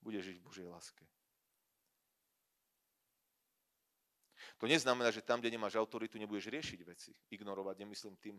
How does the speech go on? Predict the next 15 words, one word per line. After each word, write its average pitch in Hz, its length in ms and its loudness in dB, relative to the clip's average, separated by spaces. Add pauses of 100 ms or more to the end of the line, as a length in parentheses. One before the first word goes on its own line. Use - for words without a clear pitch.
hej, 98 160 -8
že 95 160 -12
proste, - 320 -14
lebo 98 160 -8
niekedy 101 400 -10
musíš 95 320 -14
riešiť 92 320 -14
veci, 95 320 -14 (560)
ale 104 80 6
hovorím, 113 640 4
že 98 160 -8
nikdy 107 320 -8
nebudeš 98 320 -8
odsudzovať 101 400 -6
ľudí, 101 400 -8